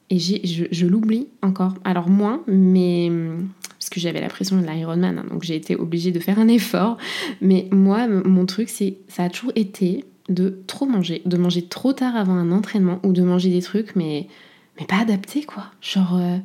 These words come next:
je sais pas, du, des trucs, euh, du, du chocolat, des, des, des plâtrés de pâtes, mais quand je dis plâtrés de pâtes, c'était pas des plâtrés de pâtes, euh, quatre heures avant, hein. Non, non, c'était des plâtrés de pâtes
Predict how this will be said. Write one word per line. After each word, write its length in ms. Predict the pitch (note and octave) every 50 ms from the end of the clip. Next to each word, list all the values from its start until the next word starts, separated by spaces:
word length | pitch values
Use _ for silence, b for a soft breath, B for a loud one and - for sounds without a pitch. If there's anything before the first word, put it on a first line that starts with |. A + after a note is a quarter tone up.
| B B B B B B B B
je 60 | -
sais 80 | - -
pas, 180 | - B3 C#4
du, 600 | C#4 G3+ F#3 F3+ F3 E3 D#3+ D#3+ D#3+ D#3+ E3 F3+ B B B B B -
des 40 |
trucs, 360 | F#3 - - G#3+ G#3 F#3+ G3+ G3+
euh, 380 | F#3+ F#3+ F3+ E3+ E3+ E3 E3+
du, 120 | E3 E3+ E3+
du 140 | E3 F#3
chocolat, 640 | F#3 - - A#3+ - - A3+ A3+ A3 G#3 G3+ G#3+ A#3
des, 240 | G3 F#3 E3 E3 D#3+
des, 200 | - F3 E3+ E3 - -
des 120 | F3+ F#3+
plâtrés 460 | F#3+ F#3+ G3 F#3+ G3 F#3+ - - G3+
de 80 | F#3+ -
pâtes, 340 | - B3 B3+ C4+ C4 - -
mais 200 | G3 F3+ E3+ E3+
quand 200 | E3+ - - F#3
je 60 | F3+
dis 160 | F3+ F3+ F3+
plâtrés 380 | F3+ F3+ F#3 E3+ F3 - - F#3
de 40 | F#3+
pâtes, 160 | - C#4 C4
c'était 220 | - - - F#3+
pas 140 | F#3+ F#3+ G#3+
des 120 | G#3+ A3 G3
plâtrés 460 | G3 G3 F3+ F3 F3+ F#3 - - F#3
de 60 | F#3
pâtes, 340 | - G#3+ A#3+ B3 - - -
euh, 120 | F#3 E3+ F3
quatre 360 | - - E3+ - - - G3
heures 120 | F3+ F#3
avant, 220 | G#3+ A#3+ C#4 D#4 C#4+
hein. 220 | A#3 A3+ B3 B3+
Non, 180 | A3+ G3+ G#3 A3+
non, 200 | A#3+ C#4 C#4 A3+
c'était 240 | - - - F3+
des 80 | E3+ E3+
plâtrés 420 | - - - - - - - G#3
de 80 | F#3+ F#3+
pâtes 460 | F#3 - G#3+ A#3+ C4 - - - B